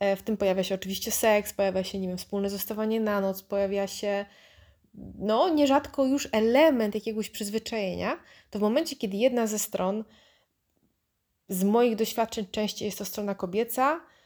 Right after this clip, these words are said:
e, i kiedy właśnie jedna z tych stron, na przykład kobieca, chciałaby czegoś więcej, albo nieśmiało zaczyna zagadywać, to właściwie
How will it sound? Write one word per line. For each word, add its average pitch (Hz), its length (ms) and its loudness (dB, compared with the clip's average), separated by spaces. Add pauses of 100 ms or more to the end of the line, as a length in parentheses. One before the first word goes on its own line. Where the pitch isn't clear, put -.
(320)
e, 196 600 -2 (320)
i 226 80 -4
kiedy 233 240 4
właśnie 240 280 2
jedna 240 200 2
z - 60 -8
tych 226 140 -6
stron, 185 360 -4 (340)
na 196 140 -6
przykład 214 360 -4
kobieca, 208 460 -6 (100)
chciałaby 381 440 -2
czegoś 226 280 -2
więcej, 190 400 -4 (680)
albo 185 300 -6
nieśmiało 269 480 -2
zaczyna 311 300 -2
zagadywać, 262 720 0
to 247 120 -4
właściwie 320 680 -2